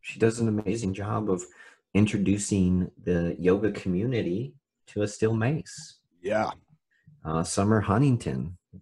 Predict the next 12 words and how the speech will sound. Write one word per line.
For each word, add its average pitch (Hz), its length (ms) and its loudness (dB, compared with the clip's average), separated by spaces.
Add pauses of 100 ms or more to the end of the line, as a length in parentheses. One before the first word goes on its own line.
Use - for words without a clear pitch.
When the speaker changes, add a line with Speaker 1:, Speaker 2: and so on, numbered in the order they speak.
(160)
Speaker 1:
uh, 85 140 -6
one 82 200 4
of 92 60 6
my 87 100 2
students, - 760 -6 (460)
has 87 180 -2
a 82 40 -8
steel 95 340 2
mace 98 400 2
level 87 340 0
one 90 340 6
vinyasa 85 800 0